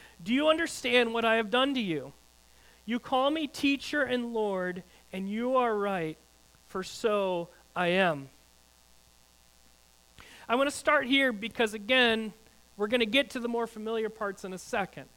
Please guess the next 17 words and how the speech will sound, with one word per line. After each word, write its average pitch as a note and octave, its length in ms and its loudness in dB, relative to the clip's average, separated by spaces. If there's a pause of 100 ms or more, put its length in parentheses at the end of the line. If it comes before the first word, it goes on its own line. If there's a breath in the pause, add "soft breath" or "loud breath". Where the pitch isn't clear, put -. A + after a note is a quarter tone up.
(720)
But G#3 100 -2
I A3 60 2
think B3 100 0
sometimes C4 460 0
we A#3 100 -6
forget A3+ 360 0
about G3+ 300 -2
this F#3+ 200 -6
verse F3 340 -8
here. C#3+ 340 -4 (1600 soft breath)
Jesus C#4+ 520 2
is G#3+ 160 -8
going A#3 340 2
to A3+ 120 -8
talk A#3+ 500 2
about F#3 840 -4 (400 soft breath)
being A#3 500 0